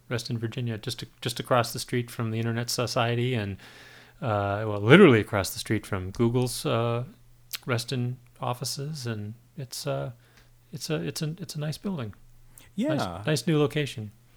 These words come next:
Speaker 2: And I
Speaker 1: Well,
Speaker 2: like
Speaker 1: it's not a new building, but a new location to VeriSign.
Speaker 2: Yeah, I liked that, um, that, that area. I remember when I was working for VeriSign, coming out and, and, and visiting Reston Town Center, there were,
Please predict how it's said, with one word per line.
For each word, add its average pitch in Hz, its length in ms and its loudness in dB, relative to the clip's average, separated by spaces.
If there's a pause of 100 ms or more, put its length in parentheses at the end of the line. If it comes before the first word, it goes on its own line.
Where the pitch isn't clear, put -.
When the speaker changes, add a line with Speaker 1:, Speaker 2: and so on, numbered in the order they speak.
(160)
Speaker 2:
And 151 140 0
I 170 60 0
Speaker 1:
Well, 165 100 6
Speaker 2:
like 131 60 4
Speaker 1:
it's 120 120 2
not 143 200 12
a 120 100 8
new 120 200 10
building, 101 360 8
but 101 120 0
a 101 100 -4
new 110 200 2
location 104 500 -6
to 123 100 -12
VeriSign. 123 460 -10 (360)
Speaker 2:
Yeah, 160 220 -2
I 101 140 -2
liked 123 320 -4
that, 95 320 -2
um, 87 400 -4 (580)
that, 90 300 0
that 104 140 2
area. 107 380 0
I 87 60 0
remember 90 720 0 (340)
when 92 160 0
I 87 40 0
was 90 120 -2
working 104 260 0
for 87 140 -2
VeriSign, 85 500 -2
coming 95 280 0
out 85 300 -2
and, 85 220 -4
and, 107 240 0
and 104 120 0
visiting 110 380 0
Reston 90 260 -4
Town 90 220 -2
Center, 92 360 -2
there 117 160 -4
were, 185 140 -4